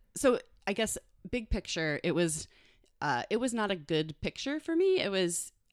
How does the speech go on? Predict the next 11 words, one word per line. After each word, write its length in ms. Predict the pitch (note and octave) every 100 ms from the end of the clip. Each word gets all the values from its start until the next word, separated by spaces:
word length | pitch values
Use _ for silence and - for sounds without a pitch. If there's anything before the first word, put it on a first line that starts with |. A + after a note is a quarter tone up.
| _ -
a 120 | F3+
very 680 | D3 D#3+ F#3 F#3 F3 F3 E3+
aggressive, 960 | E3+ E3+ D#3+ D#3+ D#3 D3+ C#3+ C#3+ C#3+ - -
very 320 | D3+ D#3+ D#3+
fast 360 | - D3 D3+ -
growing, 580 | D#3 D3+ C#3+ C#3 C#3 C3+ _ _ _ _ _ -
uh, 340 | D3 B2 B2+ A#2+ _ _ - -
very, 480 | D#3+ F3 F3 F3 E3+
you 260 | D#3+ D#3 F#3
know, 200 | D#3 D#3 F3
l-, 140 | F3